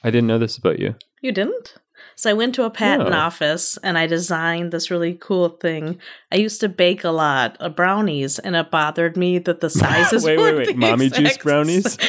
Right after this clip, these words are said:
Speaker 2: no,
Speaker 1: Mommy
Speaker 2: real
Speaker 1: juice
Speaker 2: ones.
Speaker 1: brownies.
Speaker 2: Real ones.
Speaker 1: Sure.
Speaker 2: And it bothered
Speaker 1: Real
Speaker 2: me
Speaker 1: ones
Speaker 2: that
Speaker 1: with
Speaker 2: the
Speaker 1: mommy
Speaker 2: s-,
Speaker 1: juice.
Speaker 2: <laughs> that the sizes weren't all the same. So I designed something that after it got done cooking,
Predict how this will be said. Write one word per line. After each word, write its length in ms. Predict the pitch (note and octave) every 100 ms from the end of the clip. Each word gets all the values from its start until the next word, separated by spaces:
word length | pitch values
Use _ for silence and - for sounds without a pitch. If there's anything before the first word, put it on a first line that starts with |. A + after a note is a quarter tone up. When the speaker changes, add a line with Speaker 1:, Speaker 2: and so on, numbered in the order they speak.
| -
Speaker 2:
no, 140 | A#3
Speaker 1:
Mommy 300 | - D#3+ D#3+
Speaker 2:
real 160 | D#3+ -
Speaker 1:
juice 100 | C3+
Speaker 2:
ones. 180 | C3+ D#3+
Speaker 1:
brownies. 380 | B2 G#2+ G#2 G#2+
Speaker 2:
Real 220 | F3 F3
ones. 560 | E3 C#3+ C3 C3 - - -
Speaker 1:
Sure. 320 | - - A2+
Speaker 2:
And 120 | -
it 120 | G3+ - _
bothered 360 | G#3 G3 - B2
Speaker 1:
Real 100 | B2
Speaker 2:
me 80 | A2
Speaker 1:
ones 140 | A2+
Speaker 2:
that 120 | G2+ A2
Speaker 1:
with 80 | G2+
Speaker 2:
the 60 |
Speaker 1:
mommy 240 | G2+ G2 F#2+
Speaker 2:
s-, 100 | -
Speaker 1:
juice. 360 | G2 G#2 - - -
Speaker 2:
<laughs> 100 | -
that 120 | B3
the 100 | C#4
sizes 560 | - A#3+ B3 B3+ B3+
weren't 280 | G#3+ G3 F#3+
all 240 | F3 E3+ E3
the 160 | E3+
same. 560 | F#3 - B3+ A#3 C#3+ D3 -
So 440 | - G3+ F#3+ F3+ -
I 360 | F3+ F3 F3 E3+
designed 460 | F#3 F#3 F#3+ A3+
something 760 | - F#3+ E3 F3 D#3 C#3+ C#3 E3 F3+ - _
that 200 | E3+ E3
after 400 | - E3+ F3 G#3
it 80 | G3+
got 220 | G3+ F#3 F#3
done 280 | F#3 F3+ F3
cooking, 720 | - F#3 F#3 E3+ C#3+ C#3+